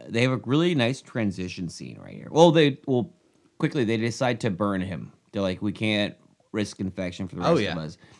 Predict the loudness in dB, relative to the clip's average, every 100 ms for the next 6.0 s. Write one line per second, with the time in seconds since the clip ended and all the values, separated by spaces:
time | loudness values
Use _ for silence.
0 | _ _ -2 2 4 4 6 4 0 -6
1 | _ _ -2 0 0 -4 -4 -2 -2 -2
2 | -4 -8 -8 -6 -4 -2 -2 0 0 0
3 | -2 -6 -4 -2 -2 -4 -4 -2 -2 0
4 | 0 -2 -6 -4 0 0 0 -4 -4 -2
5 | -2 -4 -8 -8 -8 -6 -8 -12 -16